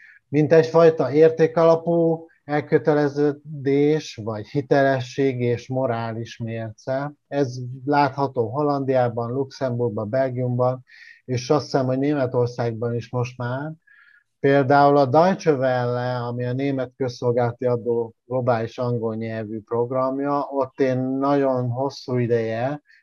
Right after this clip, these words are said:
kemény hangvételű és hosszabb elemző összeállításokban látom, hogy mennyire kritizálják az Orbán kormány különböző lépéseit.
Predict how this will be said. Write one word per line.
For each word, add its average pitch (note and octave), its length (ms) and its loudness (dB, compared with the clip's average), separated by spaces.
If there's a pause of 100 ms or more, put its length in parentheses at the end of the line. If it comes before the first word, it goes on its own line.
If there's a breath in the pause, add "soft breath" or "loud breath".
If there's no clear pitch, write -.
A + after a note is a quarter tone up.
kemény D3+ 400 4
hangvételű A2+ 880 -4
és A#2+ 220 -4
hosszabb D#3+ 400 2
elemző A2+ 560 -2
összeállításokban G#2 1080 -8
látom, G#2+ 580 -8
hogy A2+ 200 -10
mennyire A#2 400 -4
kritizálják G#2+ 760 -6
az G2+ 140 -12
Orbán G#2 480 -8
kormány G#2+ 440 -6
különböző G2+ 560 -8
lépéseit. D3+ 760 0